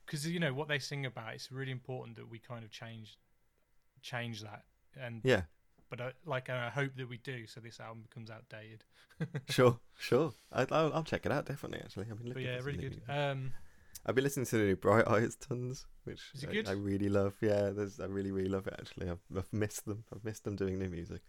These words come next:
Speaker 2: Even though Conor Oberst has never stopped making
Speaker 1: Yeah,
Speaker 2: music,
Speaker 1: yeah, yeah.
Speaker 2: but just I've missed Bright Eyes.
Speaker 1: Apparently Sufjan Stevens has released a new record as well.
Speaker 2: He has. It popped up on my Apple Music. I haven't listened to that, actually. But
Speaker 1: I'm, I'm
Speaker 2: popped up on my
Speaker 1: pretty
Speaker 2: Apple
Speaker 1: sh-,
Speaker 2: Music.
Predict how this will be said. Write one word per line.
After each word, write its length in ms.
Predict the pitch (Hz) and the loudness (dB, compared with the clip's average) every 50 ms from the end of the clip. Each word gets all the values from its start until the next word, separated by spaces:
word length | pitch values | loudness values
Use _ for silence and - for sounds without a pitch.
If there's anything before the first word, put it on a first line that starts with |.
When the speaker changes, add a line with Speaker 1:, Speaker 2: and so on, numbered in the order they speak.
| - - - | -10 4 6
Speaker 2:
Even 140 | 156 165 156 | 6 8 8
though 100 | 117 - | 6 6
Conor 340 | - - 92 92 85 - - | 4 4 2 2 2 0 0
Oberst 380 | 71 90 85 87 87 90 - - | -2 0 2 2 0 0 -2 -4
has 100 | - 85 | -6 -8
never 180 | 85 76 - - | -6 -6 -8 -8
stopped 380 | - - - - - - - - - - | -4 -2 -2 -2 -4 -8 -14 -16 -14 -12
making 180 | - - - 120 | -10 -10 -8 -6
Speaker 1:
Yeah, 60 | 117 | -6
Speaker 2:
music, 180 | 113 107 107 | -6 -6 -6
Speaker 1:
yeah, 60 | 107 104 | -8 -6
yeah. 40 | 101 | -6
Speaker 2:
but 120 | - - - - - _ _ - - _ - - - | -8 -8 -8 -12 -20 _ _ -20 -20 _ -20 -18 -14
just 200 | - 82 - - | -12 -10 -6 -6
I've 120 | 87 90 101 | -6 -6 -6
missed 200 | 98 92 - - | -8 -10 -10 -8
Bright 180 | - - - - | -8 -8 -8 -8
Eyes. 120 | - 101 - _ _ _ _ _ _ _ _ - - | -12 -14 -18 _ _ _ _ _ _ _ _ -20 -8
Speaker 1:
Apparently 280 | - 185 214 202 208 180 | -4 -4 -4 -2 -4 -6
Sufjan 440 | - 196 180 - - 170 165 156 147 | -6 -6 -6 -6 -4 -4 -4 -4 -4
Stevens 480 | - - 151 151 165 160 170 170 165 | -6 -6 -4 -4 -4 -4 -6 -6 -8
has 140 | 170 156 147 | -8 -10 -10
released 340 | 165 165 170 175 170 - - | -10 -8 -8 -8 -8 -10 -10
a 40 | 151 | -10
new 200 | 156 160 160 151 | -8 -10 -10 -10
record 380 | 165 165 - - - 165 160 156 | -12 -14 -14 -12 -12 -12 -12 -12
as 100 | 151 - | -12 -12
well. 160 | 156 156 160 160 | -12 -12 -2 2
Speaker 2:
He 120 | 123 131 | 6 8
has. 400 | 139 156 165 165 160 143 - - | 8 10 10 10 8 8 6 4
It 180 | 127 104 - - | 2 0 2 4
popped 220 | - 123 - - 120 | 4 4 4 2 0
up 60 | 104 | 0
on 40 | 110 | 4
my 140 | 104 98 95 | 4 4 6
Apple 180 | 92 98 92 | 4 4 4
Music. 360 | 92 101 107 98 98 90 80 - | 4 4 4 4 4 2 4 6
I 60 | 90 | 6
haven't 260 | 95 101 92 95 - | 6 6 6 4 0
listened 260 | 78 87 - - - - | -2 -4 -6 -8 -8 -6
to 60 | 87 | -6
that, 180 | 85 85 - - | -6 -6 -6 -8
actually. 300 | - 101 95 98 92 98 95 - - _ _ _ _ _ _ _ _ | -12 -12 -12 -10 -10 -10 -12 -14 -18 _ _ _ _ _ _ _ _
But 220 | - - - - - - | -10 -10 -10 -10 -14 -14
Speaker 1:
I'm, 80 | 123 127 | -14 -14
I'm 40 | 139 - _ _ _ _ - | -14 -16 _ _ _ _ -8
Speaker 2:
popped 340 | - 120 127 127 - - - | -8 -6 -6 -6 -8 -8 -6
up 60 | 87 | -6
on 80 | 82 82 | -4 -4
my 80 | 82 | -6
Speaker 1:
pretty 120 | - 82 - | -6 -6 -8
Speaker 2:
Apple 100 | - 98 - | -8 -8 -8
Speaker 1:
sh-, 60 | - | -10
Speaker 2:
Music. 360 | 92 92 - - - - | -10 -14 -16 -18 -20 -20